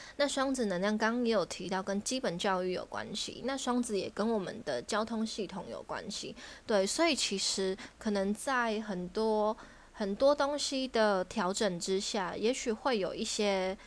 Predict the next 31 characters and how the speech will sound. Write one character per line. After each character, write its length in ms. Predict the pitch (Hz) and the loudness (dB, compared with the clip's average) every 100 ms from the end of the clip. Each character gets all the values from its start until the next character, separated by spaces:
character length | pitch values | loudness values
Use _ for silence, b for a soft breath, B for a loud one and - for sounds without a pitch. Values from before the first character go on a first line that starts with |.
| B B B B - | B B B B -8
嗯， 600 | 208 208 196 185 185 185 214 - - - - - | 0 0 0 -2 -4 -6 -8 -14 -20 -20 -20 -4
没 160 | 233 254 | 2 2
有 120 | 262 | 2
那 120 | 226 | 2
么 160 | 226 196 | 4 2
理 240 | 185 151 | 0 -4
想 240 | 208 190 143 170 | -2 -2 -4 -4
的 280 | 120 92 - B B B | -2 -2 -6 B B B
发 280 | - 214 196 | -4 0 0
展， 280 | 214 165 - - | 0 -4 -4 -2
例 160 | 233 254 | 0 2
如， 520 | 214 190 185 185 180 190 B - - - | 2 2 2 0 -2 -4 B -20 -20 -6
呃， 500 | 196 185 170 175 190 - | -2 -2 -4 -6 -8 2
更 220 | 294 226 | 4 4
少 280 | 220 185 190 | 0 0 2
人 220 | 175 185 | 2 0
使 200 | - 185 | -2 0
用 200 | 196 214 | 0 4
大 140 | 202 | 4
众 160 | 196 196 | 4 0
交 160 | 190 | 0
通 180 | 190 185 | -2 -2
工 240 | 180 185 180 | -4 -6 -6
具， 280 | 190 175 | -4 -4
或 180 | 185 233 | 0 2
者 140 | 220 - | 2 0
是 260 | - 247 | 2 2
呢， 180 | 214 185 | 4 2
更 240 | 185 269 | 4 4
少 320 | 226 190 - 113 | 4 2 2 2
人 180 | 123 | 0